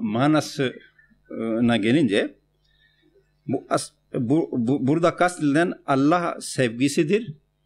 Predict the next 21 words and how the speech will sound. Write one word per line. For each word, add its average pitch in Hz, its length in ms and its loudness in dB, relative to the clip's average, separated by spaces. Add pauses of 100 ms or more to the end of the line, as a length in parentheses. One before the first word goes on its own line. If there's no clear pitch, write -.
ki 147 240 -4
hangi 240 480 2
şeye 175 300 2
girerse 143 560 2 (1600)
aydınlanır, 143 640 2
nu-, 110 320 -4
nurlanır. 127 840 0 (1080)
Eğer 160 220 2
bir 160 100 2
mekana 135 540 2
girirse 165 560 2
mekan 131 540 0
nurlan-, 143 420 -2
nurlanır. 135 640 0 (600)
Eğer 147 240 0
bir, 143 300 0
ne 123 180 -2
diyeyim, 127 220 0
gönlüye 135 420 2
girerse 131 320 0 (840)
nurlanır. 127 680 2